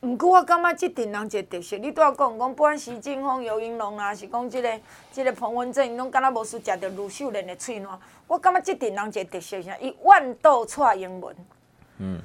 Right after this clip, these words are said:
Speaker 1: 因为在因认为讲你蔡英文，你两千零八年以前你在哪里啊？你算哪一科冲哪一科算？民进党就无你啊！两千零八年以前，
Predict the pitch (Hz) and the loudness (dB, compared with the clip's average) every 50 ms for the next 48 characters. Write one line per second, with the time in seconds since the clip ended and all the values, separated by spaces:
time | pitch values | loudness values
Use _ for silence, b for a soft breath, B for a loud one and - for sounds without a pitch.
0 | b b b b b _ - 370 349 330 302 - - 302 302 330 349 339 294 277 | b b b b b _ 0 0 2 0 2 6 6 8 8 6 2 0 0 4
1 | 285 339 381 381 403 392 - 381 403 381 349 320 294 302 349 392 370 311 277 285 | 6 6 6 6 4 0 4 6 6 6 6 4 2 0 0 0 0 0 0 0
2 | - 370 349 370 370 392 349 330 294 370 349 302 269 262 302 339 - 277 247 254 | 0 -2 -2 6 6 6 6 10 10 10 10 10 8 2 -2 -2 0 -2 -2 -2
3 | 269 254 247 - 240 240 302 262 254 269 285 285 254 208 208 214 220 233 240 - | -2 -2 6 8 8 8 8 8 8 8 6 6 4 2 2 2 2 -2 -6 2
4 | - 381 349 277 240 240 269 277 - 330 302 302 - 302 302 285 226 185 208 247 | 4 4 4 6 4 2 2 6 8 6 6 8 4 -2 0 0 -2 -2 -2 -6
5 | - - 277 269 - - - 302 294 220 - - b b b b b b b _ | 0 0 0 0 0 -4 2 4 4 4 4 0 b b b b b b b _
6 | 262 294 339 - 381 427 392 359 403 381 330 277 226 233 247 262 302 381 359 320 | -2 -2 0 2 2 2 6 6 6 6 6 4 4 6 6 6 6 6 4 6
7 | 294 294 285 285 285 285 294 294 B B B B B 254 277 294 294 - 403 370 | 8 8 8 10 8 8 6 2 B B B B B -4 -2 0 2 2 2 2
8 | 370 381 381 359 349 262 370 349 311 277 254 262 302 339 269 - 226 | 6 8 8 8 8 10 10 10 10 10 2 -2 -2 -2 -2 -2 -4